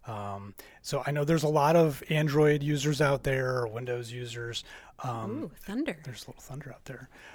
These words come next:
Speaker 1: Um, but Apple has, I'm not gonna say perfected, but they have by far the best type of content, um, you know, native content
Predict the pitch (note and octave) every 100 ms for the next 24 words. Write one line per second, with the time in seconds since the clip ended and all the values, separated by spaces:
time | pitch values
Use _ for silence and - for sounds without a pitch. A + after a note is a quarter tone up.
0 | - - D3 C3+ B2+ A#2+ A2+ G#2+ - -
1 | - - - - - _ - - C3 -
2 | B2+ B2+ - D3 D3+ D3+ - A#2+ A#2 A#2
3 | A2+ A2 A2+ - - - - - - -
4 | F#3 F#3+ G3 - D3 C3+ - D3 A#2+ -
5 | A2+ G#2+ A#2+ A2 G#2+ - - B2+ B2+ C3+
6 | C3 B2+ A#2+ A2+ - A#2+ B2 D3 C3 A#2+
7 | A2+ A2 A2+ A2 - - - A2 G#2+ G#2+
8 | - - G#2+ G2+ G#2+ G#2+ G2+ - - -
9 | - - - - A#2 A2+ C#3 C3 A#2 D3
10 | E3+ D#3+ A#2 - - B2+ A#2+ A2+ A#2